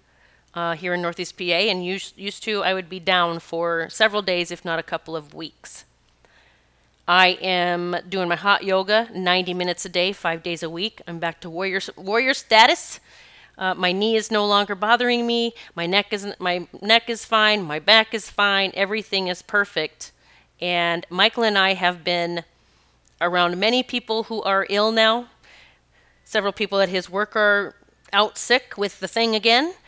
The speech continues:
And we have been out eating and drinking and being merry with people in big groups of people, and we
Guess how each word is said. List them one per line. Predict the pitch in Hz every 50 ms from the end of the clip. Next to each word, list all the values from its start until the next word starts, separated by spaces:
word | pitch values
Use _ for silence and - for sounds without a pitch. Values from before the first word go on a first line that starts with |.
| - - - - _ _ _ -
And | 196 196 190 185 180 180 180 180 180 180 180 180 185
we | 175 180 185
have | 175 185 170
been | - 180 175 175
out | 170 170 165 - -
eating | 220 233 247 247 240 247 247 240 247 247 226 _ _ - - - _ _ _ _ _ _ _ _ -
and | 185 175 170 165
drinking | 175 202 233 240 226 - 240 226 226 226 226 220
and | 180 180 175 165 165
being | 202 190 185 185 180
merry | 196 240 254 254 254 247 254 247
with | 233 233 233 -
people | - 254 240 - 240 233 233 226
in | 196 175 180
big | 180 254 269 220 208
groups | 196 220 226 220 - -
of | 208 185 -
people, | - 220 220 - 220 208 208
and | 190 175 170 165 156
we | 202 208 208 208 202 202 208 208 -